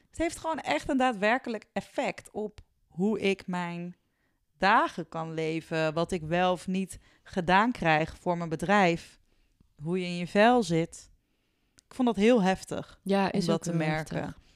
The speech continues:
Speaker 1: En ook dat ik dacht, kijk, natuurlijk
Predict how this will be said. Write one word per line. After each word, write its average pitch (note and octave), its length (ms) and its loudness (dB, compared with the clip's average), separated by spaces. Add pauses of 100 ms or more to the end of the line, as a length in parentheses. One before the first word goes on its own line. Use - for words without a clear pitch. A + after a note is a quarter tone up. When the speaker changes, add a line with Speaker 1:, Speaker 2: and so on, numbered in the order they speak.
(180)
Speaker 1:
En G#3 160 0
ook A3+ 220 2
dat B3 100 -4
ik G3+ 100 -8
dacht, G#3+ 400 -6 (1600)
kijk, G#3 160 -2
natuurlijk A3 720 -2